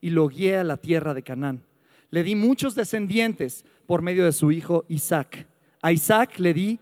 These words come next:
a Jacob y a Esaú. A Esaú le di las montañas de Seir, mientras que a Jacob y a sus hijos descendieron a Egipto. Luego envié a Moisés y a Aarón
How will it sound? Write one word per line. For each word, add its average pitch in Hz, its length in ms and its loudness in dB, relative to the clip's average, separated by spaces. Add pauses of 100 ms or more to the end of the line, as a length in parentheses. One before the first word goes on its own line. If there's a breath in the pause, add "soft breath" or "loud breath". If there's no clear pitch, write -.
(180 soft breath)
a 143 100 -6
Jacob 180 440 2
y 190 80 2
a 185 40 2
Esaú. 180 440 4 (260)
A 151 120 0
Esaú 175 500 4 (220 loud breath)
le 175 160 2
di 190 120 2
las 196 180 2
montañas 196 600 2
de 165 100 2
Seir, 160 460 2 (300 soft breath)
mientras 170 460 2
que - 80 -2
a 147 60 -2
Jacob 208 540 2
y 190 60 -2
a 185 40 -2
sus 180 260 -8
hijos 170 440 -2 (280 soft breath)
descendieron 180 840 0 (260)
a 131 100 -8
Egipto. - 440 -8 (420 soft breath)
Luego 262 320 4
envié 247 160 2
a 247 80 2
Moisés 233 480 0
y 220 60 0
a 196 40 0
Aarón 190 320 -2